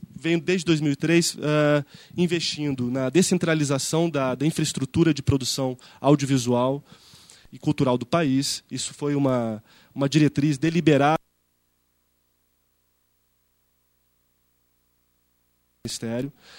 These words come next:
De Lei Rouanet, Fundo Nacional de Cultura, os editais, todos incorporaram a, a descentralização da cultura de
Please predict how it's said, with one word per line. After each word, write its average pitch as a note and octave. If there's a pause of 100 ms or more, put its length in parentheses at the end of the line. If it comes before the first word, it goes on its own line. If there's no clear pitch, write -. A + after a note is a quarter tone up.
(160)
De C3+
Lei C#3+
Rouanet, D#3
Fundo D3+
Nacional D3
de C3+
Cultura, D#3
os B2+
editais, C#3+
todos F3
incorporaram C#3 (480)
a, C3+
a -
descentralização D#3
da -
cultura G#3
de C#3+